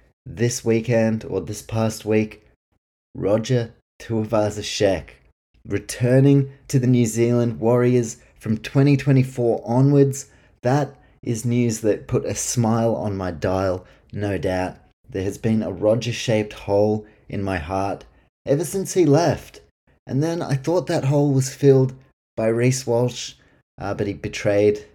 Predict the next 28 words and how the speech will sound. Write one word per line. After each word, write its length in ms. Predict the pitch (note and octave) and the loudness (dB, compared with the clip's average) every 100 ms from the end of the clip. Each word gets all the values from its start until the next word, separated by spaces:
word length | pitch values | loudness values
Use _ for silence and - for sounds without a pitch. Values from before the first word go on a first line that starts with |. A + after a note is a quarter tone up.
| _ | _
betrayed 420 | G2 - G#2 G2 G2 | -16 -6 0 0 0
me 140 | F#2+ | -4
at 100 | F2 | -4
my 80 | F#2 | -6
darkest 540 | F2+ F2+ F2+ F#2+ - | -6 -4 -6 -8 -8
hour. 400 | F2 E2 E2 D#2+ | -8 -6 -6 -8
So, 460 | D#2 - E2 E2 D#2 - _ _ _ - | -10 -8 -6 -4 -6 -14 _ _ _ -8
and 100 | G#2 | -2
then 80 | |
he 100 | G#2+ | 0
goes 340 | G2+ G#2+ G#2 - | 0 2 2 2
to 60 | |
the 100 | G2+ | -2
Broncos 640 | - F#2 F2 F#2+ F2 - - - _ - | 0 0 0 0 0 -4 -16 -20 _ -12
playing 260 | G2+ G2 | -8 -6
in, 100 | F#2 | -6
like, 280 | F2+ D#2 - | -6 -8 -6
Dally 340 | - F2+ F2+ F2 | -2 0 0 -2
M 160 | D#2 | -4
form. 520 | D2 - D#2+ D2 C#2 - | -6 -6 -6 -6 -8 -8
But 280 | D#2+ D#2+ - | -6 -6 -8
no 320 | G2+ A2+ B2+ | -4 2 4
hate 360 | C3 A#2 A2+ - - _ _ | 6 6 2 -2 -20 _ _
toward 340 | A2 G#2+ G#2 G#2 | -4 0 2 2
Reece 260 | G2+ - | 0 0
Walsh. 400 | G#2 G2+ G#2 - - _ _ | 0 0 0 -6 -18 _ _
So 480 | - - B2+ C3+ C#3+ | -12 -6 -2 0 0
stoked 640 | C3+ - B2 B2+ A#2 - | -2 -2 0 2 0 -8